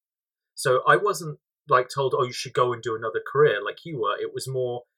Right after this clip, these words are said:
if I said I was doing something, my friends and family would be like, "Ah, you can do that another time."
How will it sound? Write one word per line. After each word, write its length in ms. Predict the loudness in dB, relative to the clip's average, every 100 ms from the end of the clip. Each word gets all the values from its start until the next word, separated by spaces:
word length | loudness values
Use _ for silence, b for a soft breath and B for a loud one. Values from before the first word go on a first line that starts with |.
| _ _
if 160 | 0 4
I 80 | 4
said 200 | 2 0
I 60 |
was 200 | 0 -2
doing 280 | -2 -2 -2
something, 540 | -6 -8 -6 -8 -8
my 100 | -10
friends 360 | -8 -6 -6 -8
and 100 | -10
family 520 | -4 -2 -2 -6 -10 -10
would 120 | -10
be 160 | -6 -4
like, 200 | -4 -2
"Ah, 140 | 0 0
you 100 | -2
can 120 | -8
do 100 | -2
that 140 | 0
another 240 | 0 -2 -2
time." 320 | -8 -12